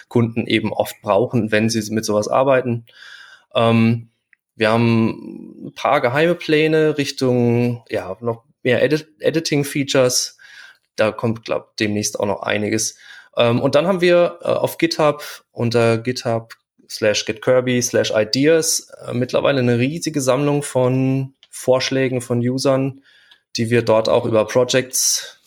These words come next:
so ein bisschen priorisieren, ähm, einordnen, was denn so als nächstes kommen könnte. Und damit füllt sich dann unsere Roadmap immer Schritt für Schritt, je nachdem, wie wir gerade weiterkommen.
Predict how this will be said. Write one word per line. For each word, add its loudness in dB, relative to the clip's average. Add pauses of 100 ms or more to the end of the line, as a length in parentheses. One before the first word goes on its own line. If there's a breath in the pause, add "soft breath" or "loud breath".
(340 loud breath)
so -4
ein -6
bisschen 0
priorisieren, 0 (520 soft breath)
ähm, 0
einordnen, 2
was 0
denn -2
so -2
als -2
nächstes -2
kommen 0
könnte. 0 (480)
Und -6
damit 0
füllt 0
sich -2
dann 0
unsere -2
Roadmap 0 (360)
immer 0
Schritt -2
für -4
Schritt, -2
je -2
nachdem, 0
wie -6
wir 2
gerade 0
weiterkommen. -2